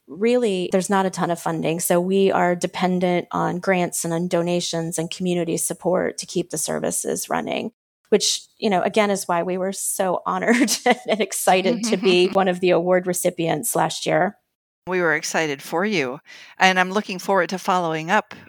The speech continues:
Speaker 2: in a couple of months to see how the award was utilized. That's something that we're very anxious to learn about from all of the award winners, is to see how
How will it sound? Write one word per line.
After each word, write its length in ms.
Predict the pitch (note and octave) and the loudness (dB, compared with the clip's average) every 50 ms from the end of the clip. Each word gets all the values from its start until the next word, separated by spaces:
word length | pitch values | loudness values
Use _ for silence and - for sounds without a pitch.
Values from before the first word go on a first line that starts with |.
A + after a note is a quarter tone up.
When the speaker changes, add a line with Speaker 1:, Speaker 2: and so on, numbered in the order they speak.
| _ _ _ | _ _ _
Speaker 2:
in 360 | F#3+ F3+ E3+ E3 D#3+ D#3 D#3 | -4 -2 0 0 -2 -2 -4
a 80 | D3+ D#3+ | -4 -4
couple 280 | - G3 - E3 D3 | -4 -4 -4 -2 -4
of 120 | D3+ C#3+ C#3+ | -4 -4 -4
months 300 | D#3+ F3 E3+ E3 - - | -6 -6 -6 -8 -10 -8
to 120 | - D#3 | -6 -6
see 520 | - - - - D#3+ D#3 D3+ D3+ D3 D3+ - | -6 -6 -4 -4 -4 -4 -2 -4 -4 -6 -6
how 580 | - - - C#3+ D3+ D#3+ E3 E3 E3 E3+ D#3+ D#3+ _ _ _ _ | -6 -6 -2 0 2 2 2 2 0 -2 -6 -10 _ _ _ _
the 240 | F3+ D#3+ D3 C#3+ - | -2 -2 -2 -2 -2
award 500 | - E3 E3 D#3+ E3 E3 E3+ E3 E3 D#3 | -4 -4 -4 -2 0 0 2 2 0 -2
was 480 | D3+ C#3+ D3+ D3+ D3 D3 D3 C#3+ - - | -4 -6 -4 -4 -4 -4 -4 -4 -6 -8
utilized. 640 | D3 D3+ D#3+ G3 G#3+ G3+ D#3+ C3+ E2+ E2+ E2 - - | -6 -4 -2 0 0 0 0 -2 -4 -4 -6 -4 -6
That's 160 | D#3 D#3+ - | -6 -6 -4
something 360 | - F3 D#3+ - D#3 D#3 D3+ | -6 -6 -6 -6 -8 -8 -6
that 180 | D3 C#3 - - _ | -6 -6 -6 -6 _
we're 100 | - F#3+ | 0 2
very 300 | F3+ F3 G3 F#3 F3+ E3 | 4 6 6 6 6 6
anxious 440 | B2 F3 F#3 F#3 - - F#3 D#3+ - - | 4 0 -2 -2 -2 -2 -2 -2 -4 -4
to 260 | - F3+ E3 F3+ E3+ | -2 -4 -2 -2 2
learn 240 | E3 F3+ F#3 F#3+ F3+ | 2 2 2 2 2
about 240 | F3 D#3 A2+ - | 2 2 0 0
from 160 | - - D#3+ A2 | -2 -4 0 2
all 160 | E3+ F3+ F3+ | 4 4 4
of 80 | E3+ | 2
the 100 | D#3 D#3+ | 0 -4
award 300 | D3 C#3+ C#3+ D3 D3 C#3+ | -6 -4 -2 -2 -4 -4
winners, 480 | C#3+ D3 C#3+ C#3+ D3 - - E3+ - - | -6 -10 -10 -8 -8 -8 -6 -6 -6 -4
is 160 | D#3 D#3+ - | -6 -6 -6
to 120 | - D#3 D3+ | -6 -4 -4
see 280 | - - - F3+ F3 | -2 -2 -2 -2 -2
how 460 | F3 E3 F3 D#3+ D3+ D#3 D3+ D3 C#3+ | -2 0 0 2 2 2 0 0 -4